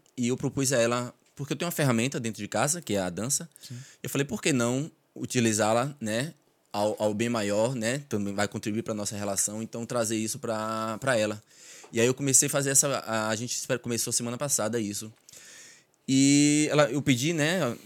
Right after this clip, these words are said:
Speaker 1: saber dela se ela gostaria de me trazer alguma coisa ou eu poderia ter a liberdade de trazer.
Speaker 2: Hum.
Speaker 1: E aí eu, eu, eu trouxe um, um, uma experiência com ela que era sobre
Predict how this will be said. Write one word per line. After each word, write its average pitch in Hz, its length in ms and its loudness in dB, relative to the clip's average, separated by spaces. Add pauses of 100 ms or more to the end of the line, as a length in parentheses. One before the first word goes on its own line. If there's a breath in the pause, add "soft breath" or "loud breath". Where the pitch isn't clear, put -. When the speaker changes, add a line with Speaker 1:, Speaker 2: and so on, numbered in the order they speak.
Speaker 1:
saber 104 520 0
dela 107 200 0
se 113 120 4
ela 117 120 2
gostaria 113 600 0
de 107 260 -2
me 107 160 -2
trazer 101 300 -2
alguma 101 220 -4
coisa 151 500 -2
ou 127 180 2
eu 131 160 4
poderia 120 440 0
ter 120 140 -4
a 117 40 2
liberdade 107 640 -4
de 107 200 -8
trazer. 107 480 -6 (140)
Speaker 2:
Hum. 113 220 -16 (840 loud breath)
Speaker 1:
E 143 140 6
aí 143 560 4
eu, 123 120 0 (140)
eu, 127 300 2
eu 120 140 2
trouxe 135 480 -2
um, 120 200 -2
um, 107 720 -4
uma 107 240 -2
experiência 113 560 0
com 104 200 -4
ela 117 200 2
que - 100 -4
era 117 120 2
sobre 110 880 0